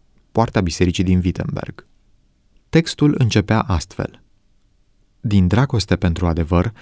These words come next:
și din dorința de a-l aduce la lumina zilei." Ceea ce Luther intenționa să fie doar o dezbatere publică locală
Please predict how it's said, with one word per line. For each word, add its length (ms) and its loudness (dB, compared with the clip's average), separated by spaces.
și 180 -2
din 160 6
dorința 420 4
de 80 0
a-l 160 -2
aduce 300 0
la 100 0
lumina 360 2
zilei." 580 -2
Ceea 220 2
ce 160 0
Luther 440 0
intenționa 560 2
să 160 -2
fie 280 2
doar 260 2
o 100 0
dezbatere 540 -2
publică 380 -2
locală 520 0